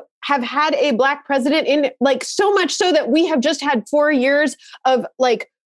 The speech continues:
open, violent racism. I mean, not that that doesn't exist on a daily basis all the time, but, like, within the context of presidential politics, I mean, the sort of spasm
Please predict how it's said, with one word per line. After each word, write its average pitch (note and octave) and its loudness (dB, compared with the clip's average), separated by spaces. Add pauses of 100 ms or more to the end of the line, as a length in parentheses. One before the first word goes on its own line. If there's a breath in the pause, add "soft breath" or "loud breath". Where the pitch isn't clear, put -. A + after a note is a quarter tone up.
(420)
open, C#4+ 2
violent C4 0 (140)
racism. C4 0
I B3 2
mean, A#3+ 2 (100)
not C4 2
that B3+ 0
that A#3+ 0
doesn't A3+ 0
exist A3+ 0
on G3+ 0
a G3 2
daily F#3+ 2
basis G3 0
all G#3+ 2
the A3+ 0
time, A#3+ 0
but, A#3 0
like, A#3 2
within C4 4
the C#4+ 2
context C4+ -2
of A#3 -2
presidential A3+ -2
politics, B3 -2 (360 loud breath)
I C4+ 2
mean, C#4 0 (200 loud breath)
the C4+ 2
sort D#4 2
of D4 2 (160 soft breath)
spasm D4 0